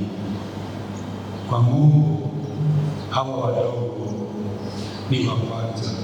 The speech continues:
mstari ya mbele. Nafikiri somo sio rahisi kutafsiri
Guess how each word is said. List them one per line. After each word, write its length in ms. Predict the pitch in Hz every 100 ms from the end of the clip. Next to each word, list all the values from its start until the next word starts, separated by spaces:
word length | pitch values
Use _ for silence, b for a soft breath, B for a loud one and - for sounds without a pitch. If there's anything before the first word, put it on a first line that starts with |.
| - - - 104 - 104
mstari 680 | 127 - - 117 117 113 107
ya 60 | 110
mbele. 500 | 104 107 104 104 - 107 101 - 202 196 - - - - - - - - - - - - - - -
Nafikiri 500 | 117 120 - - -
somo 500 | - - - 262 - - - 107 - - - - 101 101 - - - - - 101 101 - 101 101 - - - - 98 -
sio 340 | - - 120 113
rahisi 560 | 113 117 120 - 127
kutafsiri 840 | 120 120 - - - 269 - 135